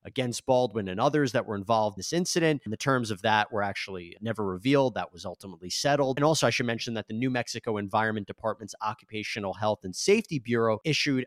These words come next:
a maximum fine against the company behind the film as well. And now we have these potential charges. They haven't officially been charged. This is more of an announcement that they will be charged. So let me bring in law and crime correspondent, my co-host here on Sidebar, Anjanette Levy. And we are also joined by veteran Hollywood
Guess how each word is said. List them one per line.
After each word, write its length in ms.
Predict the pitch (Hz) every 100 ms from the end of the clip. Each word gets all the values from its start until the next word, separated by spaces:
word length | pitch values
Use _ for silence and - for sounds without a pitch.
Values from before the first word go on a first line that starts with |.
| 117
a 40 |
maximum 760 | 113 120 151 190 - 151 127 117
fine 420 | 127 120 113 110
against 340 | 101 113 -
the 60 | 110
company 440 | - 104 98 95
behind 420 | 90 90 127 120 104
the 60 |
film 280 | - 90 87
as 120 | 90
well. 300 | 120 135 87 120
And 240 | 120 123
now 460 | 175 196 196 202 -
we 440 | 139 147 160 160 135
have 300 | 120 120 117 _
these 420 | 113 117 110 - - _
potential 680 | - - 240 269 - 143 - -
charges. 380 | 101 80 -
They 80 | 113
haven't 240 | 127 170 175
officially 460 | - 269 - 160
been 180 | 131 123
charged. 340 | - 120 113
This 140 | 127 139
is 100 | 127
more 200 | 131 127
of 80 | 123
an 80 |
announcement 480 | 123 113 113 - 131
that 120 | 151
they 120 | 170 156
will 240 | 160 180
be 160 | 135 123
charged. 400 | - 78 - -
So 80 |
let 160 | 131 202
me 60 | 214
bring 280 | 185 185
in 220 | 185 196 175
law 240 | 151 170
and 80 | 160
crime 300 | - 160 151
correspondent, 800 | - 160 147 - 151 151 175 160
my 100 | 131
co-host 600 | - 156 175 151 156 -
here 180 | 156 147
on 80 | 139
Sidebar, 540 | - 143 139 143 165 -
Anjanette 440 | 107 104 107 92
Levy. 380 | 120 135 165 262
And 120 | 160 160
we 80 |
are 100 | 175 175
also 400 | 226 226 202 160
joined 480 | 120 180 170 139 120
by 160 | 131
veteran 500 | 123 104 170 151 82
Hollywood 500 | 90 127 139 131 123